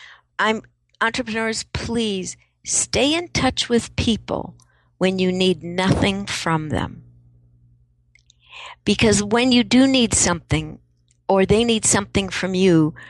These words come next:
you'll have a relationship. But if you only call when you need something,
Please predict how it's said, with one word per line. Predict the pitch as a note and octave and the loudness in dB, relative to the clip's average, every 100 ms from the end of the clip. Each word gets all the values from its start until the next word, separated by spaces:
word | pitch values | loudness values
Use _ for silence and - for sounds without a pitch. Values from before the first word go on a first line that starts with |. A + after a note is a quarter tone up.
| - | -10
you'll | - F#3+ G3 | 0 2 4
have | F3 F3+ | 2 2
a | E3+ | 2
relationship. | E3+ E3+ F3 - F#3 - D#3 | 2 2 2 0 0 0 0
But | - E3 | 0 0
if | E3 | 2
you | - - - | 0 -2 0
only | A3 B3 C4 C4 | 2 2 2 2
call | A#3+ G3 G3+ G#3 G3+ | 2 2 4 2 2
when | F#3+ | 0
you | F3+ | -2
need | F3+ F3+ F#3 | 0 -2 -2
something, | - - D3+ - C#3 C#3+ | -2 -4 -4 -4 -4 -4